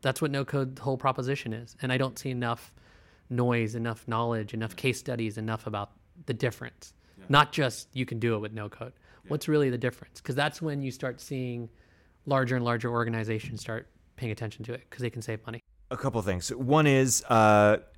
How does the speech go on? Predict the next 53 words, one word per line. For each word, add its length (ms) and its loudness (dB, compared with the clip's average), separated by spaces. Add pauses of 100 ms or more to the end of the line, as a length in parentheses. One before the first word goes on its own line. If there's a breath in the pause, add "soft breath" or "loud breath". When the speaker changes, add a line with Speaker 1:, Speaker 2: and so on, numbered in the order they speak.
(340)
Speaker 3:
I 80 6
was 100 6
recommended 520 6
to 60 2
ask 220 4
you 60 4
if 80 -4
you're 100 4
open 220 0
to 60 -2
sharing 460 6
the, 280 4
uh, 160 6
the 100 -4
story 300 6
about, 480 6
uh, 340 4 (160)
Intercom 420 4
versus 200 2
Drift. 400 -4 (140)
And 120 -4
any, 400 -2
any 160 0
lessons 240 2
there? 100 4
I 60 4
guess 120 4
I 40 4
have 100 4
the 60 -2
broad 320 4
question, 400 0
and 220 -2
no, 200 -2
if 120 -4
you 40 -2
don't 80 0
wanna 120 0
mention 200 -4
that 120 2
example, 280 -4
that's 140 -10
fine. 100 -4 (260 loud breath)
A 60 -4
broad 180 10
question 220 6
of 60 2
how 240 10
startups 380 6
should 100 -4
think 120 -2
about 280 0 (180)
competition 480 -4